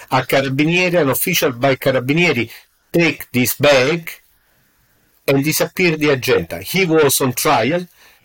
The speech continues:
He said that he didn't remember to whom he gave the bag, and nothing did happen, really.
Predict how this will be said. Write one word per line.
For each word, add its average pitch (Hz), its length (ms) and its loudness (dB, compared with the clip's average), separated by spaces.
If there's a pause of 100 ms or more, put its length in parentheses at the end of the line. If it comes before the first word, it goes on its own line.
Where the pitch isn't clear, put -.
(120)
He 165 120 0
said 156 240 0
that 143 200 0
he 190 220 0
didn't 180 340 -2
remember 156 640 0 (800)
to 131 140 2
whom 135 480 0 (280)
he 123 240 0
gave 127 380 0
the - 100 -2
bag, 127 500 0 (2500)
and 131 120 2
nothing 139 340 0
did 127 180 -2
happen, 107 340 -2
really. 107 340 -6